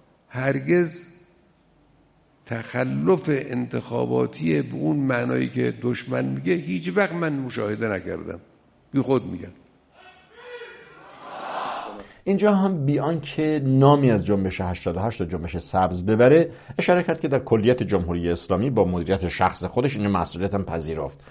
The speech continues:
Speaker 2: همش انتخابات خوب بوده، شاید حالا دو تا صندوق جابجا شده، اما کلیتش خوب بوده، انتخاباتی نبوده که اونقدر توش تقلب صورت گرفته باشه که میبایستی مثلاً باطل بشه، که این همون استخوان لای زخمی است که در،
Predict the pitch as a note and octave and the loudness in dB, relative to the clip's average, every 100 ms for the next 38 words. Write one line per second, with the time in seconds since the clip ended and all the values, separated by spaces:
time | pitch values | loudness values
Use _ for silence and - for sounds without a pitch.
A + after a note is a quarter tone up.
0 | - - - E3 E3+ D#3 C#3 - B2 - | -20 -10 0 2 2 -2 -2 2 2 2
1 | F3 E3+ F3 E3 - D3+ C3+ G#2 G#2 G#2 | -4 0 -2 0 2 4 4 2 0 -2
2 | G2 G2+ F#2 B2 D3 E3 D#3 D3 - C#3 | -2 -2 0 0 4 6 4 0 -2 -2
3 | - A2+ A#2 B2 G#2 F#2+ G#2+ C#3 D#3+ D3+ | 0 -2 -2 0 2 4 4 6 4 2
4 | - - - - E3+ F#3+ C#3+ B2+ G#2+ G#2+ | -6 -18 -20 -8 0 0 4 4 4 2
5 | - - B2 A2+ G#2 A2+ A2+ A2 B2+ C3+ | -2 -2 0 2 0 -2 2 4 4 4
6 | D#3+ E3+ C#3+ G#2 F#2+ A2+ A#2+ G2+ F#2 G2 | 4 4 4 2 2 0 2 2 4 6
7 | G#2 C#3 C#3 D#3 - C3+ B2 B2 - A#2+ | 8 8 6 -2 2 4 4 2 2 2
8 | A#2 B2 A#2+ A#2+ A#2+ B2 - B2+ C3 - | 2 2 0 0 -2 -2 0 0 0 -16
9 | - G2+ G2 F#2 F#2+ - G2+ F#2 F2 F#2 | -8 -2 2 4 2 0 -2 -2 -2 -4
10 | F#2 F#2 D#2 F2 D2+ - G2+ B2+ C3+ D#3 | -2 -2 -2 -4 -6 -8 -4 -2 0 0
11 | D3 - - - - D3 D3 C#3+ C#3+ C#3 | -2 -8 -16 -14 -4 -2 0 0 0 -2
12 | - - - G2+ - - G2+ - G2+ G#2+ | -6 -10 -4 -4 -4 -4 -4 -2 -2 0
13 | B2 A#2 A#2 A2+ - _ _ - F#2 G2+ | 0 0 -2 -6 -12 _ _ -6 0 6
14 | G2+ F#2+ F#2+ F2 F2+ C3+ - B2 A#2 - | 6 6 2 0 6 6 6 -4 -4 -4
15 | G#2+ F#2 F2+ | -2 0 0